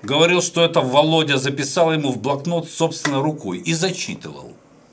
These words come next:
"И нас, хотя расстрелы не косили, но жили мы, поднять не смея глаз. Мы тоже дети страшных лет России,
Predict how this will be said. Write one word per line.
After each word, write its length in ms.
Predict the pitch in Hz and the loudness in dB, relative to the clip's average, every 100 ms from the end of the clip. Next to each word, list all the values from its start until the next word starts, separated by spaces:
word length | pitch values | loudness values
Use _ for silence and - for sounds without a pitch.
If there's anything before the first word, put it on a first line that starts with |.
| _ _ _ _ _ _ _ _ - _ _ - - - _ - | _ _ _ _ _ _ _ _ -20 _ _ -20 -20 -20 _ -4
"И 80 | 147 | 2
нас, 260 | 175 175 | 2 2
хотя 300 | - 170 175 | 2 4 6
расстрелы 540 | 160 165 - 165 160 147 | 4 2 0 2 2 2
не 100 | 143 | 0
косили, 680 | 156 147 - 165 107 78 - - - - 117 | 0 0 0 0 -2 -6 -12 -20 -20 -14 -4
но 160 | 143 | -2
жили 360 | - - 202 175 | 0 2 2 2
мы, 220 | 135 104 | 0 -2
поднять 520 | 95 143 139 175 170 | 0 -2 2 0 0
не 100 | 160 | -2
смея 400 | 135 160 156 143 | -2 0 0 0
глаз. 520 | 131 120 82 67 - - _ _ - - - - | 0 -2 -2 -4 -12 -20 _ _ -20 -20 -20 -4
Мы 160 | 160 | -2
тоже 380 | 202 233 190 165 | 0 0 0 0
дети 260 | 165 190 180 | 0 0 0
страшных 760 | 156 - 202 214 208 202 - | -2 0 4 4 2 -4 -2
лет 280 | 196 190 180 | 0 0 2
России, 680 | 180 180 - 165 110 85 | -2 -2 -4 -4 -4 -6